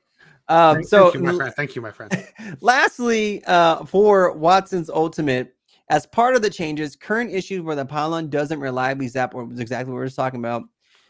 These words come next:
Speaker 1: uh, particularly concerning airstrike abilities and ordnance that bounce off surface near the pylon should now be addressed. So, just like exactly what we just said, all
Speaker 2: Mm-hmm.
Speaker 1: those ordnance little bugs or pe-,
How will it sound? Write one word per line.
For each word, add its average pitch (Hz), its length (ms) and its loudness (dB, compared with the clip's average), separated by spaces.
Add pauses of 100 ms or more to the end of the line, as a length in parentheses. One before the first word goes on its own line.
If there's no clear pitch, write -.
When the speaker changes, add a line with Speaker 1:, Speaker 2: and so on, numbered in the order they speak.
(240)
Speaker 1:
uh, 135 200 0
particularly 160 680 -6
concerning 135 400 -8
airstrike 135 360 -8
abilities 123 360 -6
and - 80 -16
ordnance 131 220 -6
that 113 200 -12
bounce 139 380 -4
off 139 260 -2 (140)
surface 135 420 -8
near 139 180 -4
the 143 80 -6
pylon 123 280 -4
should 120 160 -10
now 113 260 -4
be 113 240 -6
addressed. 117 580 -8
So, 151 340 4 (240)
just 131 120 -4
like 143 160 0
exactly 127 380 -2
what 123 80 -4
we 123 80 -4
just 117 140 -12
said, 113 240 -6 (340)
all 131 160 6
Speaker 2:
Mm-hmm. 139 100 0
Speaker 1:
those 135 140 -2
ordnance 131 420 -2
little 123 160 -4
bugs 117 420 -4
or 117 300 -4
pe-, 135 120 -14